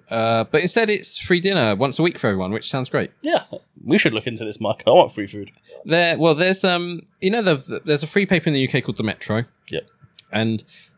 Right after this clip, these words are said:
Speaker 1: they always have a food critic in there. And I remember, like, I, when I used to, to get the train, I would read it, and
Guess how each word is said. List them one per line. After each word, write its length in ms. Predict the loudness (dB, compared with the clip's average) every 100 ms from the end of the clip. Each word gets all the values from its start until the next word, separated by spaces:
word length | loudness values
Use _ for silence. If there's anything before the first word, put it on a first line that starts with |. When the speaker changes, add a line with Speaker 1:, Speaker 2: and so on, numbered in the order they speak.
| -2
Speaker 1:
they 140 | 0 2
always 220 | 0 0
have 300 | 0 0 0
a 300 | 0 2 2
food 300 | 0 0 0
critic 340 | -2 -4 -4 -4
in 160 | -2
there. 380 | 0 -2 -2 -8 -12 _ _ _ _ _ _ _
And 120 | -2
I 40 | 0
remember, 240 | 0 0
like, 180 | 0 2
I, 120 | 0
when 180 | 2 0
I 60 | 0
used 220 | -2 0
to, 280 | 2 2 0 -4
to 120 | -6
get 120 | -4
the 60 | -4
train, 240 | -2 -2
I 120 | -2
would 140 | -4 -4
read 220 | -6 -4
it, 140 | -4 -4
and 340 | -4 -6 -8